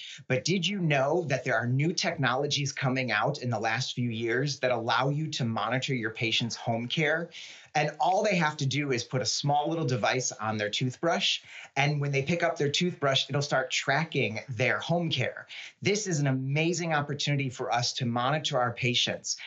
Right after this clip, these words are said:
to see how they're doing when they're brushing, so that when they come and see us, we can actually tailor our advice and our oral hygiene instructions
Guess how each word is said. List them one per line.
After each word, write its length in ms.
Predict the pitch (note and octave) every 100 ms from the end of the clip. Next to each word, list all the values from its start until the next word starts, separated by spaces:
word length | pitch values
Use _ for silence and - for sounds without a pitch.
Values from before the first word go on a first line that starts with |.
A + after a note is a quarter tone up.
| -
to 100 | -
see 320 | A#2 - F#3
how 200 | F3+ D3+
they're 140 | C#3+ C3+
doing 380 | A#2 C3+ C3+ A#2+
when 120 | A#2
they're 120 | A#2
brushing, 480 | A2+ A#2+ A#2+ A2+ G#2
so 120 | -
that 140 | B2+ C3+
when 120 | C3
they 120 | B2
come 280 | - D3 D#3
and 100 | D3
see 240 | - C3
us, 240 | C#3+ E3+ - - -
we 120 | C#3
can 180 | C#3 D3
actually 300 | C#3+ - C#3
tailor 540 | - - D#3+ E3+ D3 B2
our 180 | B2 B2+
advice 580 | B2 A#2+ C3 B2 - -
and 100 | A2+
our 120 | G#2+
oral 260 | - C3 B2+
hygiene 400 | A#2+ B2 B2 A#2
instructions 720 | A2 - G#2 - D#3 E3+